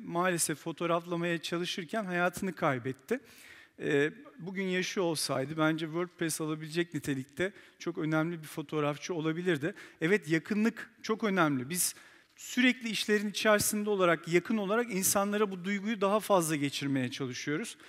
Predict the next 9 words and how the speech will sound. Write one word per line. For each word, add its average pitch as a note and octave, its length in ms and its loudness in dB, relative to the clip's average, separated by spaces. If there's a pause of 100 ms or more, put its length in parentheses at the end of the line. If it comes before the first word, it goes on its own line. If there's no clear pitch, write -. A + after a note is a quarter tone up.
(200)
Ama E3+ 200 0
bunu G#3 140 0
yaparken F#3+ 560 2
tabii G3 300 -4 (300)
hayatımızı F#3 640 0
muhafaza D3 500 -2
etmek C#3 460 -4
de A#3 140 0 (600)
önemli. E3+ 500 2